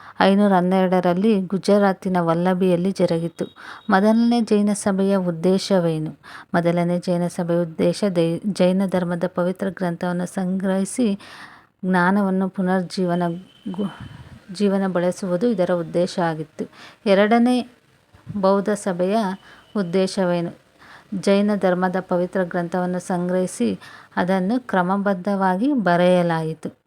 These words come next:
ಜೈನ ಧರ್ಮದ ಎರಡು ಪಂಗಡಗಳು ಯಾವುವು? ಶ್ವೇತಾಂಬರರು ಮತ್ತು ದಿಗಂಬರರು ಜೈನ ಧರ್ಮದ ಎರಡು ಪಂಗ-, ಪಂಗಡಗಳು. ಶ್ವೇತಾಂಬರರು ಯಾರ ಅನುಯಾಯಿಗಳಾಗಿದ್ದರು? ಶ್ವೇತಾಂಬರರು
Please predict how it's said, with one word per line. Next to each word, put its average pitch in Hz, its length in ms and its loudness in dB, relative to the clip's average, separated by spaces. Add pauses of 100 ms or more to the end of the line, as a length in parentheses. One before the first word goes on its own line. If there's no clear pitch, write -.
(1600)
ಜೈನ 214 380 2
ಧರ್ಮದ 202 420 0
ಎರಡು 180 320 2
ಪಂಗಡಗಳು 202 920 0 (100)
ಯಾವುವು? 170 600 0 (260)
ಶ್ವೇತಾಂಬರರು 180 960 -2
ಮತ್ತು 214 420 -2
ದಿಗಂಬರರು 175 920 -2
ಜೈನ 180 340 2
ಧರ್ಮದ 170 380 -2 (100)
ಎರಡು 175 240 -2
ಪಂಗ-, 165 540 -4 (120)
ಪಂಗಡಗಳು. 175 840 -2 (920)
ಶ್ವೇತಾಂಬರರು 208 760 0
ಯಾರ 185 340 0 (160)
ಅನುಯಾಯಿಗಳಾಗಿದ್ದರು? 170 1400 -4
ಶ್ವೇತಾಂಬರರು 170 880 -4